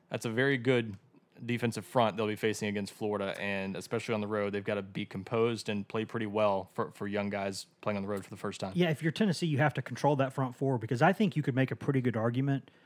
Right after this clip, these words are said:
Speaker 2: You could make a pretty good argument that the best thing to do against Jarrett Guarantano is not to blitz him, but to sit back
Speaker 1: Yeah.
Speaker 2: and make him make good decisions against zone defenses to
Speaker 1: Ex-,
Speaker 2: beat you. Because,
Speaker 1: except,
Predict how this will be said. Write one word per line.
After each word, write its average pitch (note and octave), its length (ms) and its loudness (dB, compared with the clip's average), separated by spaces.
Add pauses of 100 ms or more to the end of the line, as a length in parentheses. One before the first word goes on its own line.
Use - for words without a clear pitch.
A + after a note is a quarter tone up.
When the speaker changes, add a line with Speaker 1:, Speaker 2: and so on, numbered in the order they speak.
(400)
Speaker 2:
You D#3+ 120 6
could A3 100 6
make A3+ 120 10
a D3+ 60 6
pretty F3 240 6
good C#3 140 4
argument C3+ 560 6
that A#2+ 180 -4
the B2 80 0
best B2 300 0
thing C#3 100 2
to A#2+ 80 0
do B2+ 140 2
against A#2+ 280 -2
Jarrett B2 240 2
Guarantano B2+ 460 2
is A2 80 -2
not B2+ 200 2
to - 60 -8
blitz B2 300 2
him, A2+ 80 0
but G#2+ 160 -2
to A2+ 80 -6
sit A#2+ 240 -2
back A2+ 380 -2
Speaker 1:
Yeah. B2+ 180 4 (300)
Speaker 2:
and B2+ 380 4
make C3 200 4
him B2 400 2
make A#2+ 320 0 (140)
good C3 140 4
decisions A#2+ 460 0
against A2 280 -2
zone A#2+ 180 4
defenses A#2+ 520 0
to - 40 4
Speaker 1:
Ex-, A2 120 2
Speaker 2:
beat B2+ 240 2
you. G2+ 200 -6
Because, D3+ 380 6
Speaker 1:
except, D3 480 2